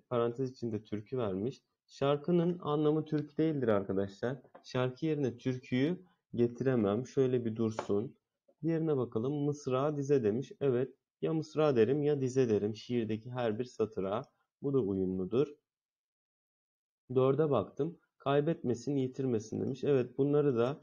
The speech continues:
birbirinin yerine kullanabilirim. Fakat şarkı ve türküyü birlikte kullanamam. Şarkı biraz daha modern müziğin içerisinde, türkü ise halk müziğinin içerisinde yer alan bir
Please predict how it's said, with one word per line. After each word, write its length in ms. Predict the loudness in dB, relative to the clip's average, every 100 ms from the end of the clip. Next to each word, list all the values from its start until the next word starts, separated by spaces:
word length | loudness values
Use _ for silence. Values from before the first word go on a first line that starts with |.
| _ _ -8 -2
birbirinin 680 | 0 0 0 0 -2 -2
yerine 340 | -2 -2 -2 -4
kullanabilirim. 800 | -4 -2 -2 -2 -2 0 -2 -2
Fakat 400 | -2 -2 -4 -6 _ _ _
şarkı 480 | -4 -2 -2 0 0
ve 160 | -2
türküyü 800 | -2 -4 -4 -4 -2 0 0 -2 -6 _ _ _
birlikte 420 | -4 -4 -4 -6
kullanamam. 580 | -4 -4 -2 -2 -2 -6
Şarkı 420 | -4 -2 -2 -4
biraz 320 | -4 -2 -2 -2
daha 160 | -2
modern 480 | -2 -2 0 0 0
müziğin 500 | 0 -2 -2 -2 -4
içerisinde, 640 | -4 -6 -6 -4 -2 -2
türkü 380 | -4 -8 -8 -10
ise 340 | -8 -4 -4 -6 _ _ _
halk 260 | -6 -4 -4
müziğinin 500 | 0 2 2 0 -2
içerisinde 480 | -2 -2 -2 0
yer 160 | 2 2
alan 340 | 2 0 0
bir 220 | 0 0